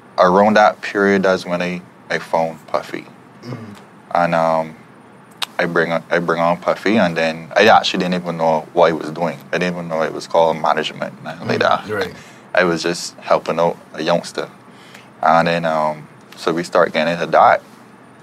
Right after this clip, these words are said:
Speaker 1: And from there, I just start moving. I just start doing different things. I,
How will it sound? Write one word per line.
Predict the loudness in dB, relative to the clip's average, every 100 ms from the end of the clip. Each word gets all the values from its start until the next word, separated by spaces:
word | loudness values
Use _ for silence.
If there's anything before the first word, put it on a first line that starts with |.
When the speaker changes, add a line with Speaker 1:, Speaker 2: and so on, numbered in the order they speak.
| -10 0
Speaker 1:
And | 2 4 2 0 -2 -8 -12 -20 -20 0
from | 2 6
there, | 6
I |
just | 6 4
start | 6 6 6 0 -12 -20 -20 -20 -20 -20 -10
moving. | 2 4 4 4 4
I | 4
just | 2 2
start | 4 4 4
doing | 2 4
different | 4 2 0 2
things. | 2 4
I, | 2